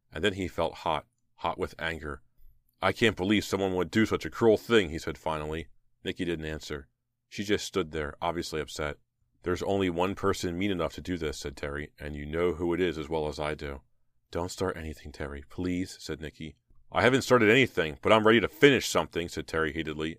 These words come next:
"Alex is behind this. It can only be Alex." "Terry, no, please don't." Nikki clutched his arm. "It wasn't Alex.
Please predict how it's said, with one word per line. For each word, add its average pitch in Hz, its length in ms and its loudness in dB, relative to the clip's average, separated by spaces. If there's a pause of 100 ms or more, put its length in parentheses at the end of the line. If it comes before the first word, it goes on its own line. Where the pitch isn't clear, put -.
"Alex 120 320 4
is 113 80 0
behind 101 360 2
this. 67 200 -8
It - 80 -12
can - 100 -10
only 113 240 0
be 110 260 2
Alex." 101 460 0 (440)
"Terry, 95 400 0
no, 92 320 0
please 139 420 0
don't." 98 320 4
Nikki 85 240 -4
clutched - 300 -4
his 82 120 -8
arm. 71 240 -8
"It - 140 -8
wasn't 90 340 -4
Alex. 80 460 -6